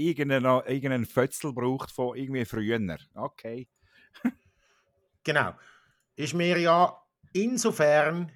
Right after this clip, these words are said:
Speaker 2: nicht unsympathisch, weil es ja damals noch den
Speaker 1: Ja,
Speaker 2: Kanton
Speaker 1: und der
Speaker 2: Baden
Speaker 1: Kanton
Speaker 2: gegeben hat, nicht?
Speaker 1: Fricktal.
Speaker 2: <laughs>
Speaker 1: Ja, das war etwa die Zeit gewesen,
Speaker 2: Ja.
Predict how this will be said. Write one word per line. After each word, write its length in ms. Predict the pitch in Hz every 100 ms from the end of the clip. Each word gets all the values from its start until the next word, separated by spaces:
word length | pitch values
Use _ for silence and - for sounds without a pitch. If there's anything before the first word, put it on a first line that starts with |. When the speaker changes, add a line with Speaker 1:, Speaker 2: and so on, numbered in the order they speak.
| _ _
Speaker 2:
nicht 300 | - 156 214 214
unsympathisch, 960 | 226 170 214 202 175 180 180 185 -
weil 100 | 170
es 80 | 165
ja 80 | 165
damals 340 | 160 156 156
noch 100 | 151 135
den 100 | 113
Speaker 1:
Ja, 40 |
Speaker 2:
Kanton 280 | 151 151 143
Speaker 1:
und 60 | 135
der 40 |
Speaker 2:
Baden 160 | 156 -
Speaker 1:
Kanton 180 | - 127
Speaker 2:
gegeben 220 | 190 160
hat, 100 | -
nicht? 40 | 131
Speaker 1:
Fricktal. 320 | 123 107 98 -
Speaker 2:
<laughs> 1160 | _ _ _ _ - - - - - - -
Speaker 1:
Ja, 200 | 92 127
das 180 | 143 113
war 60 | 131
etwa 160 | -
die 200 | 107 127 127
Zeit 220 | 143 147
gewesen, 200 | - 120
Speaker 2:
Ja. 200 | 123